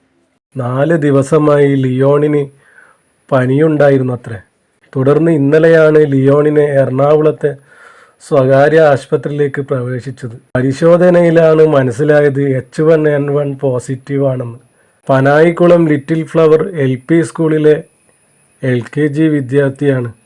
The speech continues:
പന്ത്രണ്ടിനാണത്രേ അവസാനമായി ക്ലാസ്സിലെത്തിയത്. അന്നു മുതൽ പനിയുടെ ലക്ഷണം ഉണ്ടായിരുന്നു അത്രേ. പള്ളിപ്പുറത്തുള്ള അമ്മയുടെ വീട്ടിൽ പോയ ലിയോൺ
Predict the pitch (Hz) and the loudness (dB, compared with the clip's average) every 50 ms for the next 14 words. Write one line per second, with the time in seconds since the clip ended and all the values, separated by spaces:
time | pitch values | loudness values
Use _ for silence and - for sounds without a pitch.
0 | _ _ _ _ - - 123 127 127 131 135 151 170 175 170 180 175 170 160 151 | _ _ _ _ -6 -2 -2 0 0 2 2 2 2 2 2 2 2 2 2 2
1 | 151 147 127 - 156 147 143 135 127 127 123 - - 156 160 165 170 165 160 160 | 0 0 -2 0 0 2 2 2 0 0 -2 -2 0 0 2 2 2 2 2 2
2 | 151 151 143 139 151 139 127 127 123 - - 143 147 139 139 - 135 123 120 110 | 2 2 0 0 0 0 0 0 -2 -4 -4 -4 -4 -4 -4 -6 -8 -8 -8 -8
3 | 135 170 _ _ _ _ _ _ _ _ _ - - - - _ _ _ - 131 | -12 -18 _ _ _ _ _ _ _ _ _ -20 -20 -20 -20 _ _ _ -6 -2
4 | 123 127 135 139 151 160 165 165 151 170 165 165 156 - 156 143 135 135 135 139 | -2 0 2 2 2 2 2 2 2 2 2 0 0 0 0 0 2 2 2 2
5 | 156 160 156 170 160 156 147 - - 160 151 147 147 143 135 131 131 135 139 143 | 2 2 2 2 2 2 0 0 0 0 0 0 0 0 0 0 0 0 0 0
6 | 143 147 143 143 147 135 139 - 117 110 95 _ _ _ _ _ _ _ _ _ | 0 0 -2 -2 -4 -4 -6 -8 -12 -12 -12 _ _ _ _ _ _ _ _ _
7 | _ _ _ _ _ _ _ - - 135 131 131 139 156 160 151 165 160 151 151 | _ _ _ _ _ _ _ -8 -2 0 0 0 0 0 0 0 2 2 2 2
8 | 147 - 156 151 147 147 143 135 127 123 127 131 139 143 151 160 160 160 156 156 | 2 0 0 2 2 2 2 2 0 0 -2 -2 0 2 2 2 2 4 4 4
9 | 156 147 139 139 135 131 135 151 143 139 135 - 143 143 139 139 135 127 123 120 | 4 4 2 0 -2 -2 -2 -4 -6 -6 -4 -2 0 0 2 0 0 -2 -2 -4
10 | 117 123 131 135 139 139 135 | -4 -2 -2 -2 -2 -2 -4